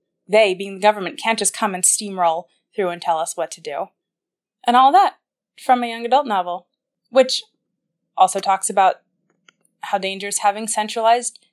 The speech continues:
power is and too much control over people's lives and how dangerous that is. It's, it's, uh, actually a pretty good book, but a pro-gun message in a young adult novel, that is a rare find,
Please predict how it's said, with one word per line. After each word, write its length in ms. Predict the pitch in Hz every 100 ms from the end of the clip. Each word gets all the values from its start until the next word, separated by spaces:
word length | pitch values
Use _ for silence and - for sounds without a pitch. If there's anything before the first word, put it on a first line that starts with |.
| -
power 300 | 269 285 247
is 400 | 175 165 170 170
and 260 | 170 170 _ _ _ _ _ _ _ _ _ _ _ _ _ -
too 120 | 214
much 200 | 208 -
control 480 | 226 208 214 208 208
over 180 | 202
people's 320 | 202 208 196 185
lives 320 | 196 233 185
and 80 | 170
how 140 | 180
dangerous 360 | 180 180 175 -
that 200 | 180 180
is. 140 | 156
It's, 180 | 185 -
it's, 220 | 240 226
uh, 140 | 254 254
actually 240 | 330 - 523
a 20 |
pretty 160 | 508 370
good 160 | 311
book, 240 | 320 254 - _ _ _ -
but 320 | 240 - _ _ _ _
a 20 | _
pro-gun 440 | - 269 269 247
message 460 | 240 226 285 254 247
in 120 | 196
a 200 | 180 175
young 220 | 196 214
adult 200 | 214 233
novel, 360 | 240 247 247 254
that 260 | 220 262
is 240 | 254 208 180 -
a 340 | 185 170 160 - _ _ _
rare 500 | 180 175 202 190 185
find, 400 | - 180 170